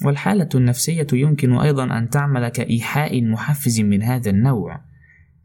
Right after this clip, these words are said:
كما يحدث عندما تمر في حالة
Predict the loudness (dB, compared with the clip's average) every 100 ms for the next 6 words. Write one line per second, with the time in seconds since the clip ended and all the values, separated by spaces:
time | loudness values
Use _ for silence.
0 | _ _ _ _ _ _ _ _ -2 2
1 | 4 2 -2 -4 -2 -2 0 0 2 0
2 | 0 0 2 0 0 -2 -2 -2 -2 -2